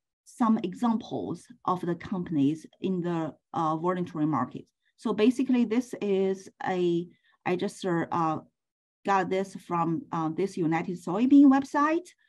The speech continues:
So they list those, um, this, if you click on their website, each of those are clickable,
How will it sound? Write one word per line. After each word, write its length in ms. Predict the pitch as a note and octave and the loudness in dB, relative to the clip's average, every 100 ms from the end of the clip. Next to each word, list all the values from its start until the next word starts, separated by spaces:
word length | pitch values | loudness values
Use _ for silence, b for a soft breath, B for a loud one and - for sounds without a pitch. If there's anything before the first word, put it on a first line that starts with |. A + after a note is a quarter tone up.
| b b b | b b b
So 220 | - A3 G3 | -4 -2 4
they 200 | G#3+ G#3+ | 4 4
list 340 | A3 B3+ - A3 | 4 0 0 -2
those, 340 | G3 A3+ A#3+ - | 2 2 2 -2
um, 380 | - F#3 E3 F3 - _ _ _ _ _ _ _ _ _ _ _ _ _ _ _ - | -2 0 -2 -6 -10 _ _ _ _ _ _ _ _ _ _ _ _ _ _ _ 0
this, 220 | B3+ B3+ - | 0 0 -2
if 200 | A3+ A3+ | 0 0
you 240 | A3+ - _ _ - | -2 -4 _ _ -6
click 440 | B3 G#3 C4+ - | 0 4 2 4
on 120 | B3 | 2
their 160 | G3 A#3 | 4 2
website, 600 | G3 F3+ - F3 G#3 - b b b | 0 -2 -2 -2 -2 -4 b b b
each 340 | - B3+ B3+ - | 2 2 2 -2
of 200 | F#3 F3+ | -2 2
those 180 | F#3+ G3 | 2 2
are 220 | E3+ E3 | -2 -2
clickable, 640 | - F3+ F#3+ A#3+ D4 | -2 -2 0 0 0